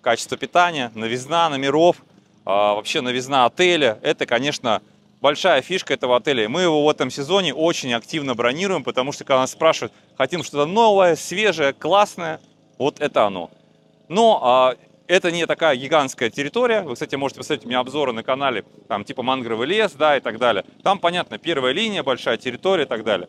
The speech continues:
Но мы, опять же, отталкиваемся от новизны, семейности, большой детской истории. Вот это, конечно, здесь очень важно и интересно. Поэтому присмотритесь. Так, ну что, давайте двигать на море, как я и обещал. У нас это центральный вход, здесь у нас дорога.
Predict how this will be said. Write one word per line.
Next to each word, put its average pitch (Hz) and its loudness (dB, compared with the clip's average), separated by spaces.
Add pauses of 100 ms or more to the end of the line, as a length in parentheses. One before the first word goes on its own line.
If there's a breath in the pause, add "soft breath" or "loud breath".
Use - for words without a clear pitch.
Но 135 -2
мы, 196 2
опять 180 2
же, 131 -2
отталкиваемся 120 -2 (100)
от 170 0
новизны, 156 -2 (360)
семейности, 170 -2
большой 135 2
детской 127 -2 (200)
истории. 185 2
Вот 110 -4
это, 143 -2
конечно, 120 -2
здесь 120 -4
очень 147 -2
важно 117 2
и 113 -8
интересно. 139 -2 (320)
Поэтому 113 -2
присмотритесь. 143 -4 (220)
Так, 165 -2
ну 147 -8
что, - -8
давайте 135 -4
двигать 139 -10
на 131 -4
море, 170 -4 (180)
как 107 -6
я 110 -6
и - -8
обещал. 104 -8 (220)
У 110 -18
нас 120 -6
это 113 -20
центральный 123 -12
вход, 139 -14
здесь 113 -16
у - -16
нас 117 -10
дорога. 123 -6